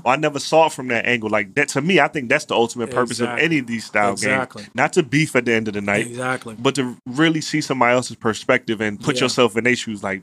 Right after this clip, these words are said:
Speaker 1: hmm.
Speaker 2: When it's, when it started with Love Jones, Love Jones wasn't started from,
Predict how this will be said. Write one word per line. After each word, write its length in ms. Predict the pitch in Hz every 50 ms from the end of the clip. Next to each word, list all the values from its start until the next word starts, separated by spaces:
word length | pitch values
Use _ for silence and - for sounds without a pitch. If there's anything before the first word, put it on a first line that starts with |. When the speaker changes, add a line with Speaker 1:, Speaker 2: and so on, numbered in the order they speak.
| _ -
Speaker 1:
hmm. 260 | 143 156 147 113 101 90 - - -
Speaker 2:
When 240 | 113 120 139 156 175
it's, 220 | 196 196 - - 151
when 200 | 135 139 170 196
it 80 | 208 -
started 520 | - - - - 180 190 208 208 185 160
with 180 | 165 156 127 127
Love 280 | 127 143 180 214 190
Jones, 520 | 139 120 127 123 120 120 120 120 131 143 _ _ _ _ _ _ _ _ _ _ _ _ -
Love 400 | - 120 127 147 175 196 208 202
Jones 580 | 165 147 170 170 165 160 160 160 160 151 - - _ _ - 131
wasn't 340 | 120 139 170 180 180 170 147
started 540 | - - - - 160 156 156 156 143 131 -
from, 680 | - - - - 147 143 139 135 127 127 123 120 117